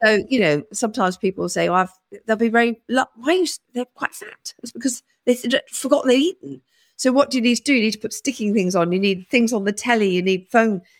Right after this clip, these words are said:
You need all sorts of things. So the response is that it's a waterbed world, that if you do X, Y might happen, but A, B, Z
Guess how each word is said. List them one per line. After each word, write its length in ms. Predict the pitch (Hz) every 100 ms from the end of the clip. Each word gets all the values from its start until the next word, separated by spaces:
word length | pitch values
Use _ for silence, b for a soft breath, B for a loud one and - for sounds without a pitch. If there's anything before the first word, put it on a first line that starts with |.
| b
You 80 | 247
need 140 | 262
all 180 | 330 349
sorts 320 | - 254 -
of 80 | 160
things. 380 | 165 131 - - _ _ _ _
So 280 | - 240 240
the 120 | 233
response 540 | 220 233 - 302 277 269
is 160 | 185
that 160 | - -
it's 140 | 196
a 60 | 220
waterbed 520 | 220 247 247 208 190
world, 260 | 170 147 147
that 160 | -
if 200 | 190 185 -
you 140 | 214
do 300 | 185 269 294 269
X, 340 | 202 170 -
Y 540 | 208 190 185 247 269 262
might 440 | 247 269 269 254
happen, 580 | - 190 190 135 156 233 - _ _
but 140 | 202 -
A, 280 | 247 262
B, 400 | 208 208 226 226
Z 320 | 196 180 208